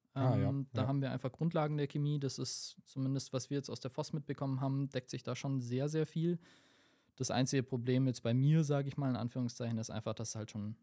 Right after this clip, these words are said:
Speaker 2: ein Weilchen her ist und dementsprechend
Speaker 1: Ja.
Speaker 2: muss man halt einfach alles auffrischen.
Speaker 1: Ja, genau,
Speaker 2: Aber
Speaker 1: was vielleicht dann interessant zu wissen wäre, wir haben beide, äh, den Agrarzweig quasi auf der fos gemacht, dementsprechend
Speaker 2: Mhm.
Speaker 1: auch einen Schwerpunkt auf, äh, Chemie.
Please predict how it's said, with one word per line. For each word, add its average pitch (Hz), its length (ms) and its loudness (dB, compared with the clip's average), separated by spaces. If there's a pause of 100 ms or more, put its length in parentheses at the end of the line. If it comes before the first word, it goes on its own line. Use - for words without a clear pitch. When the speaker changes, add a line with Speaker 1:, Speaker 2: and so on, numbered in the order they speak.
Speaker 2:
ein 127 100 -8
Weilchen 107 280 -4
her 123 220 2
ist 123 220 -2
und 110 140 -4
dementsprechend 110 400 -4
Speaker 1:
Ja. - 20 0
Speaker 2:
muss 87 120 0
man 110 120 -4
halt 113 100 -4
einfach 110 220 -6
alles - 200 -8
auffrischen. 117 600 -6
Speaker 1:
Ja, 104 80 2
genau, 101 140 6
Speaker 2:
Aber 98 100 6
Speaker 1:
was - 260 2
vielleicht 104 280 4
dann 101 100 6
interessant 101 400 2
zu - 120 -4
wissen 104 200 2
wäre, 101 120 4
wir 107 100 6
haben 101 220 4 (160)
beide, 107 460 6 (180)
äh, 101 220 4
den 95 420 4 (200)
Agrarzweig 110 840 4 (200)
quasi 113 260 6
auf 110 80 2
der 113 120 0
fos - 240 0
gemacht, 113 280 4
dementsprechend 107 380 6
Speaker 2:
Mhm. 113 60 6
Speaker 1:
auch 107 40 10
einen 104 100 8
Schwerpunkt 107 440 6
auf, 104 220 2 (460)
äh, 104 260 6
Chemie. 113 460 6